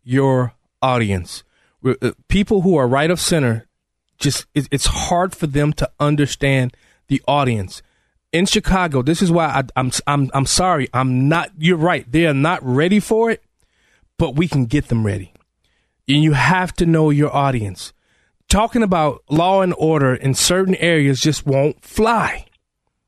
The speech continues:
It won't fly, especially in the black community, because, because in their mind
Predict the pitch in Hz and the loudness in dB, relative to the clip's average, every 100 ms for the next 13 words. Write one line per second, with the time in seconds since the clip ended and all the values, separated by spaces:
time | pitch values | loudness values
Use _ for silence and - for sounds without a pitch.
0 | _ _ _ - 214 247 240 - 247 208 | _ _ _ -6 0 0 0 -2 0 0
1 | 110 - - 277 - 254 226 196 196 - | -4 -6 -2 -2 0 0 2 0 -2 0
2 | 226 240 156 101 - _ _ _ _ _ | 2 2 0 -2 -12 _ _ _ _ _
3 | - 190 175 - - 185 202 170 175 170 | -2 -2 -2 -6 -4 -2 0 -2 0 2
4 | 175 226 254 262 247 135 113 | 4 4 2 2 0 0 -2